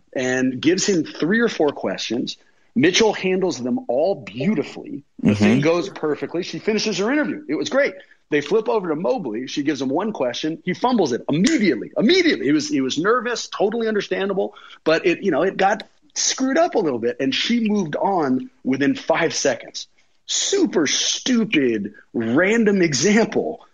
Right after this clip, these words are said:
Speaker 1: but Mitchell was mature and ready. Mobley, the, the, the moment got a little bit big.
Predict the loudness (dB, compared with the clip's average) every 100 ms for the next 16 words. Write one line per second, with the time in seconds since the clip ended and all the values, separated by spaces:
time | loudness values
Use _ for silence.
0 | _ _ -2 0 0 2 0 2 2 4
1 | 0 -2 -2 -2 -2 -4 -2 -4 -2 0
2 | 0 -2 -2 -2 -2 0 0 0 -2 -4
3 | -10 _ 0 2 2 0 0 0 0 -2
4 | 0 0 0 0 0 0 2 0 -2 -2
5 | -2 -2 -4 -6 -6 -6 -6 -8